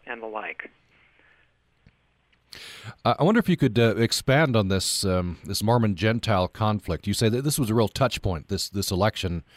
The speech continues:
Speaker 2: the first city to, to transfer over, and, and I imagine that conflict went on.
Speaker 1: Yes, it did. Uh, the first Gentile mayor there was Fred Kiesel, and he took office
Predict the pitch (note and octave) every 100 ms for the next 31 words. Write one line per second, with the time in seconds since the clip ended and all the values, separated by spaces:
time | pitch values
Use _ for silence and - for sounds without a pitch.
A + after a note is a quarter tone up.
0 | - - - G2 A#2+ - A#2+ G#2 F#2 G2
1 | E2+ - _ - _ - - A2 A2 G2
2 | - G2 F#2 - A2 F#2 F2+ F2+ - _
3 | A2 A2 G#2+ B2 A#2+ B2 A2 G#2 G#2 -
4 | G#2+ G2 F#2+ - F#2 F#2+ G2 - - -
5 | _ _ _ _ _ _ _ _ _ -
6 | D3 D#3 - C3+ C3+ C3+ G2+ - - C3+
7 | C3 C3 C3 B2+ B2+ - F#3 G#3 - _
8 | _ _ - - D#3 D3 C#3 B2+ B2 B2+
9 | B2+ A2+ A2+ A2+ A#2 A#2+ - C#3 - -
10 | C#3+ A#2 F#2 G2+ - C#3 D#3 - B2 B2
11 | A#2+